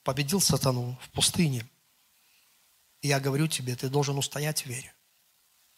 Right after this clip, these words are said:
Знаешь, в пустыне ты должен устоять в вере.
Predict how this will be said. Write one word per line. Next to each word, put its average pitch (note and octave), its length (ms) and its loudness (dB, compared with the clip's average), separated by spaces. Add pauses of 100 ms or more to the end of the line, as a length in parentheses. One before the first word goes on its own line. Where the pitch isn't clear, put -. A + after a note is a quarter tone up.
(140)
Знаешь, D3+ 180 -2
в - 80 -6
пустыне D3 600 0 (640)
ты E3 120 0
должен D3+ 500 4 (580)
устоять D3 520 0
в C#3+ 40 -6
вере. C#3 420 -2